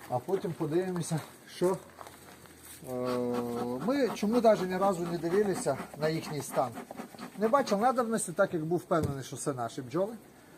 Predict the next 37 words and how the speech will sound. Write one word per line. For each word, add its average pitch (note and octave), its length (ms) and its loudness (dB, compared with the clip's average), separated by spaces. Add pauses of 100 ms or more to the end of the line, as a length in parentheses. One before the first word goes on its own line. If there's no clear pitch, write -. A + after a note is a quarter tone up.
(200)
А E3+ 80 6
знаючи, G3+ 440 4
що C3+ 1300 4 (200)
всі G3 260 0
у C#3+ 80 4
нас C3+ 220 -2
матки C3 320 -2
тогорічні, G3+ 760 -2 (220)
по G3+ 80 0
великому F#3+ 400 4
рахунку, E3 480 0
і A#3+ 300 2
знав, D3 260 4
що D3 100 0
вони C#3+ 140 -2
всі D3+ 200 -6
нас, C#3 320 -4
е, C3+ 200 -4
задовольняють C3+ 680 0
в - 20 -4
якості, G3+ 500 0 (380)
і B3 100 0
бажання E3 440 4
робити D3 320 -4
якусь C#3 340 -6
ревізію C#3+ 380 -4
зовсім C#3+ 420 -8
не C3+ 100 -6
ба-, B2+ 200 2 (220)
не D3+ 80 -2
було. A#2 300 -6 (760)
Друзі, B2 200 -6
одіну D3 320 -6
масочку, - 360 -10
бо A#2 100 -10
щось A#2+ 200 -8
вони, B2 220 -10